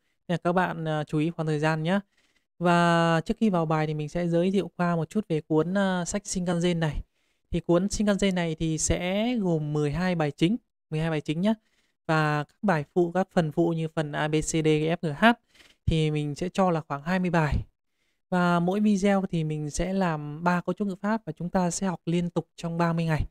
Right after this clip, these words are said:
nhá. Và ở trong video thì mình sẽ có làm phần ngữ pháp này,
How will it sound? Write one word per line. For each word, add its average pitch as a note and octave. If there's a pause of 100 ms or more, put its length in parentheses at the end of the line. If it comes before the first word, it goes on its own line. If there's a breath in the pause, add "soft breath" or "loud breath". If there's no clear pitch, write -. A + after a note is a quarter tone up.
(380)
nhá. F3+ (380)
Và F3+
ở E3
trong G#3
video G3+
thì F3+
mình D#3
sẽ E3+
có F3+
làm F3
phần D3+
ngữ E3 (100)
pháp A#3
này, E3